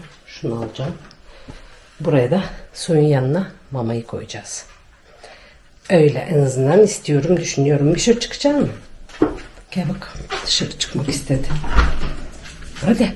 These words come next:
Hey, sen de mi çıkacaksın? Hadi bakalım. Sabah sabah. Aman, saat altı buçuk gibi değil ya.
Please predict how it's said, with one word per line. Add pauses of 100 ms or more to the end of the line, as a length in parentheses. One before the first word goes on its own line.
Hey,
sen
de
mi
çıkacaksın? (160)
Hadi
bakalım. (920)
Sabah
sabah. (960)
Aman,
saat
altı
buçuk
gibi
değil
ya.